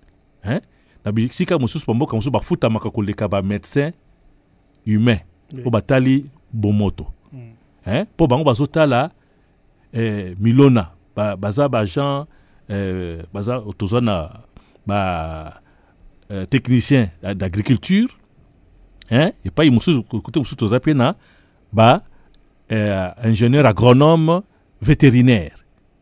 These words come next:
Speaker 1: Vous comprenez?
Speaker 2: Mm.
Speaker 1: Un, un agronome atali makambo ya agriculture, vétérinaire, agronome, eh, atali pe makambo ya atali, eh,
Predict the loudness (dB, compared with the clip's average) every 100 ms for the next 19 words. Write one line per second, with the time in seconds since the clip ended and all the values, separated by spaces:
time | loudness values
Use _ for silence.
0 | _ _ _ _ _ -2 0 2 2 0
1 | -8 _ _ _ -20 -16 -6 -4 -4 -8
2 | -10 -8 -8 -2 -2 0 0 0 -2 -6
3 | _ _ _ _ -12 0 2 2 -2 -4
4 | -4 -4 -6 -4 -4 -4 -4 -4 _ _
5 | _ _ _ _ _ -6 -2 2 2 2
6 | 0 0 -2 -6 _ _ _ -10 -6 -4
7 | -2 0 0 0 -4 -8 -10 0 0 2
8 | 0 0 -2 0 0 0 0 0 0 -2
9 | -6 -6 -6 -8 -10 -12